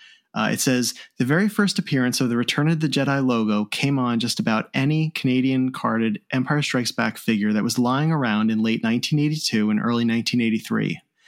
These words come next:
The Admiral Ackbar mail-in offer was a promotion Kenner was running to promote the upcoming movie Return of the Jedi,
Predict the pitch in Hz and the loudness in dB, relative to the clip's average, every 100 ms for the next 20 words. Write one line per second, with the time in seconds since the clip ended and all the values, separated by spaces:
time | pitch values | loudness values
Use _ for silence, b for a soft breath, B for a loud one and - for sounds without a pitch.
0 | B B 139 127 143 156 147 139 147 143 | B B 0 2 2 0 0 -2 0 0
1 | 139 131 123 120 110 107 117 110 113 104 | 2 2 2 0 0 -2 -2 0 0 -2
2 | - 117 120 123 147 139 135 B B - | -2 0 0 0 0 -2 -4 B B -6
3 | 131 131 135 127 127 120 117 113 - 123 | -2 0 0 0 0 2 0 -2 -2 0
4 | 127 120 123 123 - 151 156 123 113 113 | 0 2 0 0 0 0 2 2 0 0
5 | 113 - 123 127 131 110 95 95 95 | 0 -2 0 0 0 0 0 -2 -4